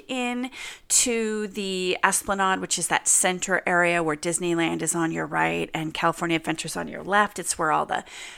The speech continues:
shuttle buses drop you off. That area right there was backed up all the way out to Harbor Boulevard. Now, there's social distancing in there, so, you know, it's not, like, back-to-back people, but still, there was a lot of people going in, and then the cars were backed up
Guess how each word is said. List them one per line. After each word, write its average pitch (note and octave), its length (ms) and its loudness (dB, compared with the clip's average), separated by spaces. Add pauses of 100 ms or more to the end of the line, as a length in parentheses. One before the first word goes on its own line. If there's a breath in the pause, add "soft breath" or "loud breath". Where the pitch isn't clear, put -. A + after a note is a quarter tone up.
(200 loud breath)
shuttle G#3 440 6
buses G3 420 4
drop F#3 280 2
you F3 140 2
off. E3 180 4
That F#3 220 2
area F3+ 320 2
right E3 240 2
there F3+ 180 4
was E3 160 -4
backed - 380 -2
up - 240 -8
all A3+ 340 6
the A3+ 140 2
way F#3 560 2 (400 loud breath)
out F3+ 300 4
to G#3 100 -2
Harbor E3+ 440 2
Boulevard. F3+ 560 2
Now, E3 420 2
there's G3 180 4
social G3+ 320 2
distancing G#3+ 640 -2
in A#3 160 -2
there, A3+ 280 2
so, E3 540 6 (340 loud breath)
you G3+ 120 0
know, D#3 80 6
it's - 180 0
not, F3 160 10
like, - 320 -6 (180)
back-to-back - 680 0
people, G3+ 400 -2
but F#3+ 160 -2
still, B4 300 4
there C#4+ 100 4
was A3+ 100 -2
a A#3+ 60 -2
lot F#4 180 2
of G#4+ 100 0
people F#4 340 4
going F3 380 4
in, E3 200 4
and F#3 180 -2
then F3 120 2
the D3+ 80 0
cars C4 520 4
were A#3+ 140 2
backed A3 380 4
up G3 240 4